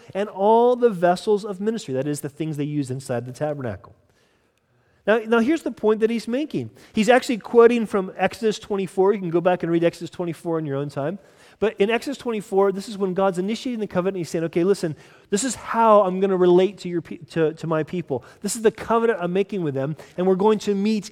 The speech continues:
in this place. I'm gonna meet with them at this place, the tabernacle." And that covenant was, you would say, you could say, rectified. It was established upon the shedding of blood. And that blood had to be sprinkled on both the people who were receiving the covenant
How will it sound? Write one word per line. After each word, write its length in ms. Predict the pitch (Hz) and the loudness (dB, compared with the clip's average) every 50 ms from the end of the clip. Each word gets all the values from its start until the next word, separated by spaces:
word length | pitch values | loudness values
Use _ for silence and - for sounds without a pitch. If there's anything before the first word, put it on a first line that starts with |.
| - - | -10 -6
in 240 | 220 220 220 208 196 | -4 -4 -2 0 2
this 240 | 196 202 196 - | 2 2 2 2
place. 720 | - - - 202 190 165 127 95 - - - - - - - _ _ _ _ _ _ _ _ _ _ | -4 -6 -2 0 2 2 0 -2 -6 -12 -14 -14 -14 -16 -20 _ _ _ _ _ _ _ _ _ _
I'm 80 | - 165 | -6 -2
gonna 160 | 185 190 196 | 0 2 2
meet 280 | 190 190 202 240 247 220 | 2 2 0 0 0 2
with 120 | 202 185 | 2 2
them 140 | 185 165 180 | 2 2 2
at 160 | 180 185 185 | 0 0 2
this 160 | - 185 - | 0 -2 -2
place, 300 | - - 196 185 170 - | -2 0 0 0 0 0
the 80 | - 156 | -2 -6
tabernacle." 680 | - 175 165 165 160 156 139 123 104 - - - - _ _ _ _ _ _ _ _ - - - - | 0 2 2 2 2 0 -2 -4 -6 -10 -16 -20 -20 _ _ _ _ _ _ _ _ -20 -20 -10 -4
And 80 | 175 202 | 0 2
that 160 | 240 269 240 | 2 2 2
covenant 400 | - - 262 254 254 254 247 196 | 0 0 0 2 4 2 2 4
was, 220 | 196 202 185 - - - | 4 4 4 2 -2 -10
you 160 | - 180 196 | -8 -6 -6
would 140 | 185 190 170 | -4 -6 -4
say, 320 | - - 196 185 180 - - - _ _ - | -2 0 2 2 2 0 -2 -12 _ _ -10
you 80 | 196 175 | -8 -6
could 100 | 196 - | -4 -2
say, 200 | - 202 180 170 | 0 0 2 2
rectified. 680 | 165 175 208 247 254 - 262 202 - 190 170 170 175 185 | 4 6 6 6 6 4 -4 -2 2 6 6 6 6 6
It 100 | 202 180 | 4 2
was 180 | 180 180 175 | 2 2 2
established 680 | 180 180 - - - - 247 240 254 247 226 214 202 - | 0 -4 -6 -4 -2 2 4 4 6 6 4 2 2 0
upon 480 | 196 190 - - - 196 190 196 202 196 | -6 -10 -10 -6 -2 0 2 2 2 0
the 80 | 175 | -4
shedding 520 | 180 - - - - - 233 220 226 233 226 | -8 -8 -8 -8 -4 -2 -2 -2 0 0 -2
of 100 | 220 196 | -2 0
blood. 460 | 185 220 220 208 196 170 135 110 - | 4 6 8 8 8 8 6 4 -4
And 680 | - - _ _ _ _ _ _ _ _ _ _ - 185 | -14 -20 _ _ _ _ _ _ _ _ _ _ -4 -2
that 80 | 196 | 2
blood 160 | 170 202 202 | 6 6 6
had 120 | 196 202 202 | 6 6 4
to 80 | 208 | 4
be 100 | 196 202 | 2 0
sprinkled 580 | 180 - - - - 240 247 247 214 233 220 208 | -2 -6 -8 -10 -6 -4 -2 -2 0 0 0 2
on 120 | 202 202 196 | 2 2 6
both 240 | 175 214 214 208 - | 6 6 6 6 4
the 80 | 202 | -2
people 600 | - - - 254 269 277 - 262 220 214 220 214 - - - - | -2 -2 -2 -2 -2 0 2 2 4 4 2 2 -2 -10 -10 -2
who 80 | - 196 | 2 2
were 60 | 185 | 4
receiving 380 | 180 175 - - 269 285 285 254 | 2 2 0 0 0 0 0 -2
the 60 | 233 | -4
covenant 420 | - - 190 180 185 190 196 202 | 0 0 0 2 2 -2 -4 -4